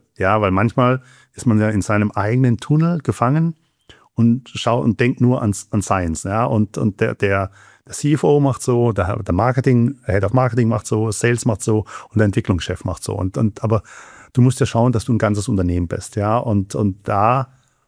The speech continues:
muss manchmal der C F O s-, zurückstecken und sagen, normalerweise haben wir dreißig Tage Zahlungsziel. Wenn der Vertriebler aber dann nachher sagt, "Naja, aber ich kann den Kunden gewinnen, wenn wir über fünfundvierzig Tage reden",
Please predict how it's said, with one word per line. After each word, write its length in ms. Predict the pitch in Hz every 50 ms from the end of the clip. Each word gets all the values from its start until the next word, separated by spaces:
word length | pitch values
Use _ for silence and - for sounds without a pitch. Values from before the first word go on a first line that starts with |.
| _ - 110
muss 220 | 117 143 135 -
manchmal 380 | 127 120 123 123 - - 127 120
der 80 | 110
C 180 | 101 - 117 113
F 100 | 117 -
O 280 | 113 107 117 135 151 147
s-, 180 | 131 - - _ - - - - - - 104 104 104 -
zurückstecken 580 | 101 - 107 110 - - - - 120 117 127 143
und 120 | 123 120
sagen, 460 | - - 123 113 110 110 110 117 117 - _ _ _ _ _ - - -
normalerweise 520 | - 87 85 87 104 117 135 139 139 127 -
haben 100 | 135 127
wir 100 | 123 113
dreißig 320 | - 113 110 113 - -
Tage 280 | - - 117 107 107 104
Zahlungsziel. 640 | - - 117 113 101 92 - - - 87 82 82 120 - -
Wenn 380 | - - - - 113 104 104 101
der 80 | 98
Vertriebler 480 | - 104 - - 117 120 123 - 131 131
aber 180 | 123 113 120
dann 140 | 117 113 107
nachher 220 | 110 113 113 131 110
sagt, 420 | - 131 131 135 - - - - _ - - - - - - - _ _
"Naja, 240 | - 104 104 117 127 135
aber 140 | 117 104
ich 100 | 104 -
kann 180 | - - 117 113
den 100 | 107 101
Kunden 260 | - - - 165 131
gewinnen, 300 | 110 110 101 120 120 117
wenn 140 | 107 107 98
wir 80 | 104 110
über 120 | 92 92
fünfundvierzig 540 | - - 160 165 139 - 101 - - - -
Tage 380 | - - 95 90 80 87 82
reden", 260 | 85 87 85 82 82